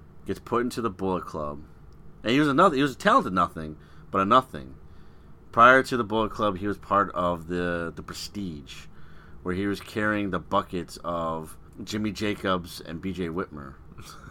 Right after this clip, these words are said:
<laughs> And just getting his ass handed to him every single week. Joins the Bullet Club, gets hooked up with, with the Young Bucks, and becomes a fucking star.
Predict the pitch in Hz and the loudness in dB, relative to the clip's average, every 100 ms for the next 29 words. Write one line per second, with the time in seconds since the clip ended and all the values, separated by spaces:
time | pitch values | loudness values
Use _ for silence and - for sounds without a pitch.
0 | - - 135 - 127 - - - - - | -16 -6 -6 -6 -12 -12 -10 -10 -10 -20
1 | - - - 117 117 104 135 131 104 120 | -20 -20 -4 -2 0 0 0 0 2 2
2 | 185 - 85 80 78 - 82 82 78 76 | 2 0 -6 -8 -8 -8 -6 -6 -8 -8
3 | 90 76 73 73 80 - - - - - | -8 -8 -8 -10 -10 -14 -18 -20 -20 -20
4 | - 117 127 143 131 104 110 101 - 98 | -6 2 4 4 0 0 0 0 0 2
5 | 92 87 87 - - - - - - - | 2 0 -8 -18 -20 -20 -20 -20 -20 -20
6 | - - - - - 101 - 123 127 127 | -20 -20 -20 -20 -8 -8 -2 0 2 0
7 | 101 113 - - 104 95 95 104 98 87 | 0 -4 -8 -10 -4 0 2 2 0 -2
8 | 80 - 85 85 95 85 78 80 87 80 | -4 -6 -8 -6 -4 -6 -6 -8 -8 -8
9 | 76 - 65 60 67 | -12 -10 -10 -10 -14